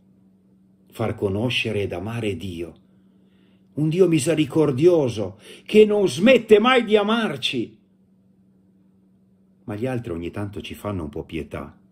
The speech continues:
li mettiamo un po' da parte, o vogliamo loro bene. Ci fanno pietà, guardo solo il dono, lo svilito.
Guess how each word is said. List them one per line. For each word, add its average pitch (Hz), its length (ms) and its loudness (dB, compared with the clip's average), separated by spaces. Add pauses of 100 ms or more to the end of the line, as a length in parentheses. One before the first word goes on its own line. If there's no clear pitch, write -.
(420)
li 117 160 2
mettiamo 110 420 2
un 87 100 -4
po' 90 140 -4
da 85 120 -6
parte, - 580 -12 (960)
o 123 100 -6
vogliamo 123 440 0
loro 107 260 -2
bene. 80 440 -10 (920)
Ci - 160 -4
fanno 113 340 -2
pietà, 104 640 -4 (100)
guardo 135 380 -4
solo 131 300 -4
il 127 100 -2
dono, 104 320 0
lo 110 160 0
svilito. 101 680 -6